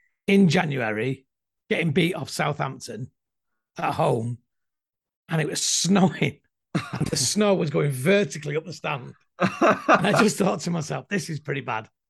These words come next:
Speaker 1: So there's in there. That's in the top. That's in the bottom three. Okay.
Speaker 2: Right,
Speaker 1: That's
Speaker 2: okay.
Speaker 1: in the bottom three.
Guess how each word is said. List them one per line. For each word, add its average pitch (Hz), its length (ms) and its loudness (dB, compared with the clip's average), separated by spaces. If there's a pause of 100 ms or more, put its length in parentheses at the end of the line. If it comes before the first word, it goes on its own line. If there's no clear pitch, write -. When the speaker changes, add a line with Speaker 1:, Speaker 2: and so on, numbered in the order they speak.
(120)
Speaker 1:
So - 120 -4
there's 226 340 4
in 190 120 2
there. 117 200 -4
That's - 240 -4
in 214 100 0
the 202 80 0
top. - 380 -4
That's 208 220 -4
in 214 80 -6
the 190 80 -6
bottom 180 380 -10
three. 120 300 -12 (240)
Okay. 143 360 -6 (120)
Speaker 2:
Right, 101 380 -4
Speaker 1:
That's - 140 0
Speaker 2:
okay. 196 60 6
Speaker 1:
in 190 40 6
the 185 80 6
bottom 156 340 0
three. 113 380 -10